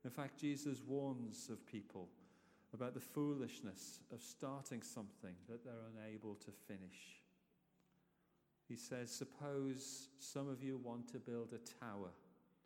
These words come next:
Would you not sit down first and count the cost to make sure that you have enough money? If you don't and you lay the foundations and then run out of money, you'll become a laughing stock."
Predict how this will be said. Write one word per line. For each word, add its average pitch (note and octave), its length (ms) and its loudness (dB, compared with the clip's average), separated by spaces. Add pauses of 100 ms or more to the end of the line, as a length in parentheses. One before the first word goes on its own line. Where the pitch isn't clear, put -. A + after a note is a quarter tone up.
(1160)
Would B2 140 -4
you C#3 60 2
not C3 200 -2
sit B2+ 340 0
down A#2+ 300 2 (200)
first B2 640 -4 (140)
and A2 160 -6
count A#2+ 320 -2
the - 180 -8
cost - 580 -6 (760)
to - 100 -4
make B2 300 0
sure B2 480 0
that A#2+ 140 -2
you A2+ 120 -2
have A2+ 160 -4
enough A#2 300 -4
money? A#2 320 -4 (1500)
If A#2+ 180 -2
you A#2+ 80 4
don't C3+ 500 2
and A2+ 100 -2
you G#2+ 100 0
lay B2 280 2
the B2+ 100 0
foundations A#2 960 -2
and A2 100 -4
then A2 220 -4
run A#2+ 140 -2
out A2+ 240 -6
of G#2+ 160 -6
money, F2 300 -8 (640)
you'll A#2 100 -4
become A#2+ 380 -6
a A#2 100 -4
laughing G2 420 -6
stock." - 560 -10